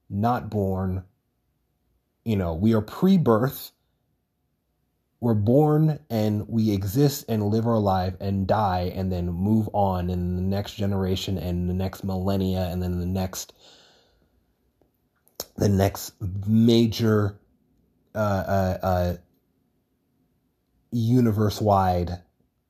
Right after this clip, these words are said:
you know, or galaxy-wide, uh, uh, event happens,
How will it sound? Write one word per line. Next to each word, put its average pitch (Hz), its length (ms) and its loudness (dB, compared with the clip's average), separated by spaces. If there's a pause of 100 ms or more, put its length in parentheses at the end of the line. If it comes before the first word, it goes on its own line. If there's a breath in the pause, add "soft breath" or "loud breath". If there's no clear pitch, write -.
(140)
you 107 140 -4
know, 95 100 0
or 95 160 2
galaxy-wide, 95 1120 0 (100)
uh, - 40 -8
uh, 85 680 -4 (760)
event 101 380 2
happens, 87 720 -6